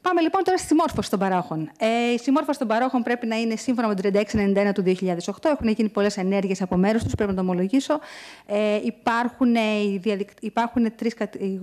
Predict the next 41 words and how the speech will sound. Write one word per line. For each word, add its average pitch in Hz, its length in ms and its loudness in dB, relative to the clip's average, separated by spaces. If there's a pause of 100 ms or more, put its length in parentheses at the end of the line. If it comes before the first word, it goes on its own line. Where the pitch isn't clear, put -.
δύο 208 200 0
κατηγορίες 185 600 -4
αυτή 180 120 -12
τη - 60 -20
στιγμή 196 460 -4
που, 180 100 -12
που 180 140 -14
βλέπουμε. 190 580 -4
Είναι 220 140 -4
το 208 120 0
διαδικτυακό, 190 540 -2
όπως 196 180 0
λέτε, 190 140 0
στοίχημα 185 400 -8
και 180 120 -8
το 180 100 -6
επίγειο 185 340 -4
που - 80 -16
το 202 80 -6
είχατε 175 200 -8
πει 175 360 -6
αρκετές 180 480 -6
φορές. 226 420 -2 (380)
Υπάρχουν 240 380 -2
οι 233 40 -2
πάροχοι 226 360 -2
που 220 100 -6
είναι 220 80 0
συμμορφωμένοι, 220 960 0
υπάρχουν 220 400 -2
οι 214 100 0
άρχ-, 214 300 -4
οι 208 100 -14
πάροχοι 214 420 -6
που - 100 -14
είναι, 202 140 -8 (360)
έχουν 226 280 0
άδεια 202 280 2
αλλά 190 100 2
είναι 185 160 2
αδρανείς 180 720 0